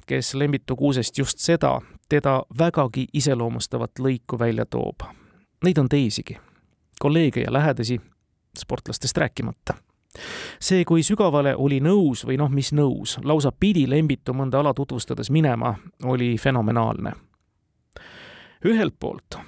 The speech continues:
nõudis seda kindlasti ka tema rakendusmatemaatiku ja spordimetronoomi õppejõu taust ja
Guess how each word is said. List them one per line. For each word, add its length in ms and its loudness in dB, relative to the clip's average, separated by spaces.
nõudis 320 2
seda 140 0
kindlasti 420 2
ka 100 0
tema 200 2
rakendusmatemaatiku 1080 0
ja 120 2
spordimetronoomi 1040 0
õppejõu 480 0
taust 420 0
ja 100 -4